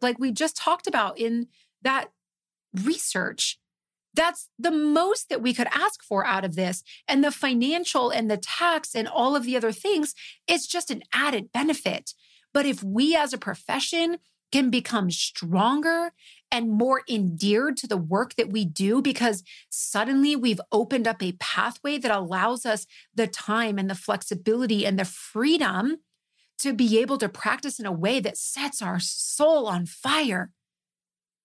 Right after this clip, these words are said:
What more could we ask for? What more could we want? And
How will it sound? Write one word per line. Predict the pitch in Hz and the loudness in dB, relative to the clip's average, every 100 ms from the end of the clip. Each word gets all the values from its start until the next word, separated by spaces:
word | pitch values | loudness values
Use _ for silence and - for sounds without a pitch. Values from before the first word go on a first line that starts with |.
| - | -4
What | 233 330 | 0 2
more | 262 277 | 2 0
could | 269 233 | 0 -4
we | 185 | -4
ask | - 220 247 - | -4 -4 -6 -6
for? | - - 196 - _ | -4 -4 -4 -14 _
What | 214 330 294 | 2 2 2
more | 285 294 | 0 -2
could | - 226 | -2 -6
we | 185 190 | -2 -4
want? | 160 175 220 - - - - _ _ _ _ _ | -2 -2 -2 -2 -6 -10 -12 _ _ _ _ _
And | 262 240 | -2 -2